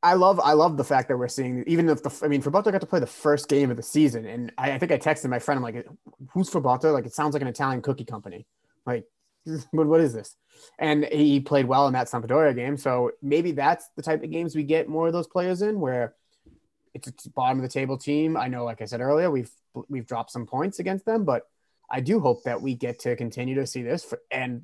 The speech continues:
not just for Juve, but also for the national team, 'cause getting young Italians to play top, top games has always been the problem. And so it's nice. And Chiesa is now the, sort of the, the poster boy for that,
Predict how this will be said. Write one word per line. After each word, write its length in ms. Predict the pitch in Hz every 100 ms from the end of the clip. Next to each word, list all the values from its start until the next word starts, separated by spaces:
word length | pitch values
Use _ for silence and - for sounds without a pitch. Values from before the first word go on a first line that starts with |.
| - -
not 160 | 123
just 200 | 127 120
for 200 | 127 120
Juve, 420 | 113 123 135 160
but 120 | 160 117
also 260 | 117 127
for 300 | 120 135 131 _ _
the 80 | -
national 340 | 160 208 - 113
team, 280 | 120 113 - _ _ _ -
'cause 260 | 127 110 _
getting 240 | 120 127 131
young 180 | 127
Italians 520 | 139 135 156 165 127 117
to 100 | 120
play 520 | - 131 127 127 127 _ _ _ _
top, 200 | - 131 - _ _ -
top 300 | 123 123 131
games 340 | 151 170 131
has 160 | 123 120
always 300 | 117 135 117
been 160 | 131 147
the 60 |
problem. 520 | - 165 196 104 123 117 _
And 300 | 123 123 117
so 400 | 123 123 120 120 - _
it's 220 | - 131 -
nice. 280 | - 139 -
And 160 | 131 131
Chiesa 400 | - 127 131 139
is 120 | 135
now 220 | 127 131
the, 240 | 131 131 135 _ _ _
sort 220 | - 127 127
of 140 | 117
the, 180 | 127 120
the 80 | 117
poster 300 | 147 175 120
boy 180 | 120
for 140 | 113 113
that, 280 | 110 107